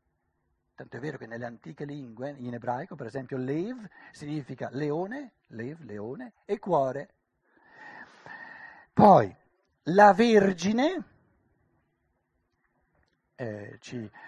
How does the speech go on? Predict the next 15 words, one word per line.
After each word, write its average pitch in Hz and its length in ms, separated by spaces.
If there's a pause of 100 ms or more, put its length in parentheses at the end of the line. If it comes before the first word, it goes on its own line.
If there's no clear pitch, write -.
(220)
dunque 127 280
ci - 180
manda, 120 580 (260)
eh, 120 200
dai, 123 260
dai, 113 260
dagli 110 220
esseri 156 180
della 139 160
Vergine 123 340
ci 120 140
mandano 117 320
tutte 165 300
le 143 100
forze 107 540